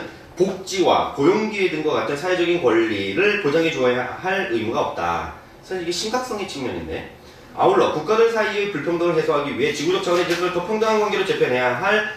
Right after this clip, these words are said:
의무도 없다. 약한 사회동포주의도 강한 사회동포주의와 마찬가지로 기아에 시달리는 먼 나라 사람들 도와야 한다고 도덕적으로 판단하지만,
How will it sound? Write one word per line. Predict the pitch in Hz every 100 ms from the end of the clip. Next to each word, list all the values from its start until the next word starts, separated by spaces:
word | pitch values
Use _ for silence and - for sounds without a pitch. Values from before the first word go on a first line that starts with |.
| - -
의무도 | 123 - 190
없다. | - - - - - - -
약한 | - - 214 226
사회동포주의도 | 240 233 233 233 233 214 196 143 -
강한 | - 151 175 -
사회동포주의와 | 202 196 185 190 180 170 175 143
마찬가지로 | - 156 143 123 - 127 156 - -
기아에 | 117 123 170 175
시달리는 | 156 156 170 170 -
먼 | 202 -
나라 | 180 214 214
사람들 | 208 202 202 160
도와야 | 147 151 139
한다고 | 127 160 214 220 - - -
도덕적으로 | 156 208 247 - - 170 151 165 190 185
판단하지만, | 190 185 196 196 - 170 170 156 - -